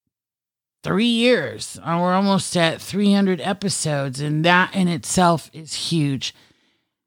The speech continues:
And I know we've said this before, but it will never get old to me to say thank you to everyone who's given us feedback. Thank you to everyone who's given us high fives when they see each other,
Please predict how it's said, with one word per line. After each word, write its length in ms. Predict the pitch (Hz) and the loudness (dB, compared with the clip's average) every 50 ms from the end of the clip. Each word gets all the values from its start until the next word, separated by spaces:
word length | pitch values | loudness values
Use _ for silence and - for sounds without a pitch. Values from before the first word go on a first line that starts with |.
| _ _ _ _ _ | _ _ _ _ _
And 240 | - 196 185 190 202 - | 2 4 4 4 2 2
I 120 | - 262 | 0 2
know 160 | 285 320 330 | 2 2 0
we've 200 | 302 302 294 262 | 0 0 0 0
said 320 | - - - 214 214 226 190 | 0 0 2 2 2 4 4
this 220 | 202 208 156 - | 2 2 0 -2
before, 580 | - - 180 160 - - 196 214 202 185 170 156 | -4 -6 -8 -8 -6 -2 2 2 4 4 2 2
but 240 | 156 190 196 147 | 0 0 0 2
it 120 | 160 220 220 | 2 2 4
will 100 | 220 247 | 4 4
never 360 | 226 220 220 233 254 247 262 233 | 6 6 4 4 2 0 -2 -2
get 240 | 165 190 175 - - | -2 -2 -4 -2 -2
old 280 | 185 180 175 185 165 - | 0 0 2 0 0 -2
to 120 | - 170 | -2 -2
me 180 | 165 160 160 156 | 0 0 0 0
to 60 | 151 151 | -2 -2
say 200 | - 180 170 156 | -2 -2 -2 0
thank 220 | 160 185 180 143 | 0 0 0 0
you 100 | 165 170 | 0 -2
to 80 | 156 - | -2 -2
everyone 380 | - 185 165 196 185 175 165 160 | -2 0 0 2 2 4 4 4
who's 220 | 170 160 143 147 | 4 2 2 0
given 240 | 147 160 156 160 156 | -2 -2 0 2 2
us 180 | 151 143 - | 2 0 0
feedback. 560 | - - 170 170 170 147 117 147 131 110 107 - | -4 -6 -6 -6 -4 -2 -2 -2 -2 -2 -4 -4
Thank 240 | - 180 165 - | -4 -4 -4 -4
you 80 | 170 180 | -2 -2
to 60 | 165 | 0
everyone 600 | 165 - 160 170 156 175 170 165 160 160 156 151 156 | 0 0 0 0 0 2 2 4 4 4 4 4 4
who's 200 | 147 156 143 143 | 4 2 0 -2
given 240 | 143 160 160 165 | -2 0 2 2
us 140 | 160 147 - | 2 0 0
high 240 | - - 156 156 156 | 0 0 2 2 2
fives 360 | - - 156 147 160 160 147 | 0 0 0 2 2 2 0
when 80 | 156 156 | 0 0
they 100 | 147 147 | 0 0
see 220 | 135 - - 175 175 | -2 -2 -4 -6 -6
each 160 | 160 - 160 | -4 -2 -2
other, 340 | 160 147 139 147 139 143 | -2 -2 -2 -2 -4 -4